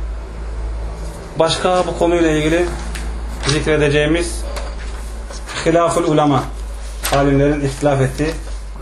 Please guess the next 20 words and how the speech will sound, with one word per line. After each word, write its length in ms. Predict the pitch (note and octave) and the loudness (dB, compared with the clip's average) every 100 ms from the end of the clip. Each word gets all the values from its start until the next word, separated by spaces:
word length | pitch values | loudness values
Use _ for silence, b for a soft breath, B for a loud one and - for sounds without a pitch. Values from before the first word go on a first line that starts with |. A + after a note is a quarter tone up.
| - | -2
mesele 340 | C#3 C3+ C#3 B2 | 0 4 4 4
var. 160 | C3+ - - - - - - - D#3 | 2 -2 -10 -12 -14 -18 -18 -4 2
Bununla 220 | F3+ F3 | 4 4
ilgili 220 | E3+ F3+ | 4 4
Ebu 240 | E3 F3 | 4 4
Hanife 420 | E3+ E3 F3 F3 E3 D3+ | 4 4 4 2 2 2
rahimullah 540 | D#3 D#3 D3+ D#3 D3+ | 4 4 4 4 2
diyor 160 | F3+ D3+ | 0 0
ki 180 | D#3+ E3 - - - - C3 | -2 -4 -10 -14 -16 -10 2
balık 380 | D3 F3 E3+ | 4 4 0
cinsinin 440 | D3+ D3 B2+ D3 C#3 | 0 0 2 2 4
hepsinin 440 | F3 - D3 D3 | 2 2 2 4
yenmesinin 640 | D#3 D#3 D3 C#3 D#3+ F3+ - - - - - D3 | 4 4 2 2 0 -2 -6 -18 -20 -20 -8 0
mübah 280 | D3 E3+ | 4 4
olduğuna, 440 | D3+ C3+ C#3+ E3+ F3+ - - - | 4 4 4 4 0 -6 -18 -4
bunun 240 | D#3+ F3 E3 | 0 2 2
dışındakilerin 1600 | D3 D3 C3+ C3+ E3 F3 - - - - - - C3+ D3+ F#3 D#3 | 2 2 2 2 0 -4 -6 -18 -20 -20 -20 -2 2 4 2 2
yenmesinin 520 | D3+ D#3 C#3+ D3 E3+ | 2 2 0 0 0
haram 340 | D3 D#3 D#3+ | 2 4 4
olduğunu 480 | C#3+ C3+ C3+ D#3 G3+ | 4 4 4 4 0